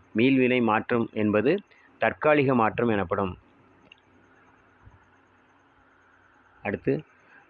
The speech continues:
மணலில் உள்ள இரும்பு துகள்களை எடுக்க எதை பயன்படுத்தலாம் அப்படின்னா, காந்தம்.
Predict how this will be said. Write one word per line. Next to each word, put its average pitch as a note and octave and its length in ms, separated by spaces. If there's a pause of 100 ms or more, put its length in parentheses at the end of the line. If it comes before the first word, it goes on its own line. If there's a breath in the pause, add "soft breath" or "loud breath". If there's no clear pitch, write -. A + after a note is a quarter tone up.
மணலில் C#3 500
உள்ள A#2+ 460
இரும்பு C#3 500
துகள்களை B2+ 420
எடுக்க A2 520
எதை A2 340
பயன்படுத்தலாம் G#2 680
அப்படின்னா, A2 420 (360 soft breath)
காந்தம். G#2+ 480